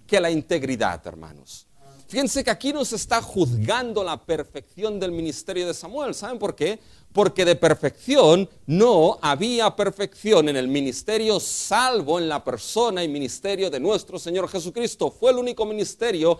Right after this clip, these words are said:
perfecto y vida perfecta en este mundo. No se nos dice, pero algo raro pasó con los hijos de Samuel, mis hermanos. Nunca se culpa a Samuel como se culpó a Elí, pero algo pasó ahí raro con los hijos de Samuel.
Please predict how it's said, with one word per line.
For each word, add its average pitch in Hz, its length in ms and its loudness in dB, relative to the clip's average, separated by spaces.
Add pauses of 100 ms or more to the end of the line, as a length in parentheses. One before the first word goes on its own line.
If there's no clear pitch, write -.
(220)
perfecto 170 1120 0 (140)
y 170 100 0
vida 214 340 -2
perfecta 120 800 -4 (180)
en 135 140 -4
este 123 220 -6
mundo. 120 260 0
No 247 100 -2
se 294 120 -8
nos 269 180 -4
dice, 214 400 -6 (460)
pero 165 200 4
algo 254 300 4
raro 233 340 2
pasó 208 360 -2
con 190 160 -2
los - 260 -8
hijos 190 320 -10
de 165 80 -10
Samuel, 104 520 -12
mis 82 200 -20
hermanos. 78 400 -16
Nunca 240 260 -4
se 220 160 -10
culpa 208 300 -4
a 156 40 -4
Samuel 165 360 -6
como 156 180 -10
se 135 140 -12
culpó 131 320 -12
a 135 40 -8
Elí, 90 200 -12 (420)
pero - 140 -8
algo 233 240 -4
pasó 202 320 -8
ahí 175 160 -4
raro 151 340 -8
con 117 140 -16
los 101 180 -18
hijos 104 240 -18
de 85 80 -20
Samuel. 76 320 -20